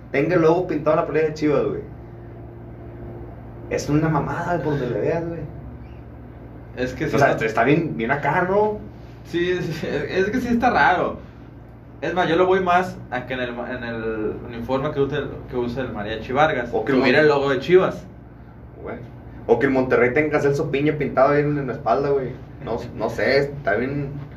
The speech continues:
Speaker 2: No, ahí está, eso sí se los creo también, güey. O sea, pero es que sí está raro, pues, de que una banda, con todo lo que se ha desarrollado, metan el nombre a algún jersey de un equipo. Y más que acaba de ascender. Bueno, no ascender,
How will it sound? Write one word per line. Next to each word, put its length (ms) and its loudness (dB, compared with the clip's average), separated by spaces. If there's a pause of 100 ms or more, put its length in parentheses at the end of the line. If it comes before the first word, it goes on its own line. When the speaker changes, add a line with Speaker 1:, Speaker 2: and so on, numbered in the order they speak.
(320)
Speaker 2:
No, 100 -2
ahí 280 0
está, 200 -4
eso 180 0
sí 100 -4
se 100 -2
los 140 -4
creo 240 -2
también, 320 -4
güey. 120 -6 (1000)
O 100 4
sea, 120 6
pero 140 6
es 60 4
que 80 -2
sí 80 -2
está 200 2
raro, 320 4
pues, 160 -2
de 120 0
que 100 -4
una 240 0
banda, 380 2 (1120)
con 160 -6
todo 140 6
lo 120 2
que 80 -4
se 100 2
ha 40 6
desarrollado, 640 2 (280)
metan 480 -4 (460)
el 100 -6
nombre 300 0
a 320 2
algún 340 -6
jersey 280 -4
de 60 -4
un 40 -4
equipo. 380 -6 (320)
Y 100 -4
más 220 0
que 60 -8
acaba 240 -2
de 60 2
ascender. 340 -6 (760)
Bueno, 220 2
no 160 -2
ascender, 320 -8